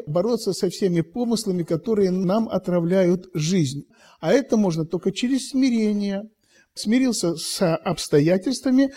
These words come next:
смирился со своим здоровьем, семейным положением, положением в обществе. Если сказал: «Да,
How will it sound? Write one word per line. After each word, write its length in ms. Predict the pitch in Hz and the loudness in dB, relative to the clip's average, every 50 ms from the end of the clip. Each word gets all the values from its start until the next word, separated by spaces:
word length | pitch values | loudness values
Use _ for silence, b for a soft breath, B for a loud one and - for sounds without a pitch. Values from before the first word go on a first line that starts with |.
| B B B | B B B
смирился 480 | - - 208 202 233 247 233 - - 180 | -10 -2 2 2 4 4 2 0 -2 -2
со 140 | - - | -2 -2
своим 280 | 165 - - 180 170 160 | -2 0 0 0 0 0
здоровьем, 640 | 147 143 147 165 151 165 202 240 254 262 277 285 285 B B B B | -2 0 2 2 4 6 6 6 4 4 2 2 0 B B B B
семейным 600 | _ - - - 208 202 196 180 170 180 170 160 | _ -6 -2 0 2 4 4 4 4 4 2 2
положением, 760 | 165 - 156 160 160 160 165 226 262 277 269 277 277 277 262 b b b b b _ _ | 2 0 2 2 2 2 2 2 2 2 2 2 2 0 -2 b b b b b _ _
положением 640 | - 180 185 180 160 196 196 175 175 170 170 170 | 2 4 4 4 4 2 2 2 2 0 0 0
в 80 | 175 247 | 0 0
обществе. 580 | 294 269 - - 254 226 - - 254 247 247 - _ | -2 -2 -2 -4 -6 -6 -4 -4 -4 -4 -4 -6 _
Если 220 | - 196 196 - 208 | 0 0 2 2 0
сказал: 260 | 196 - - 202 196 | -2 0 2 2 2
«Да, 200 | 208 277 320 302 | 2 0 -2 -4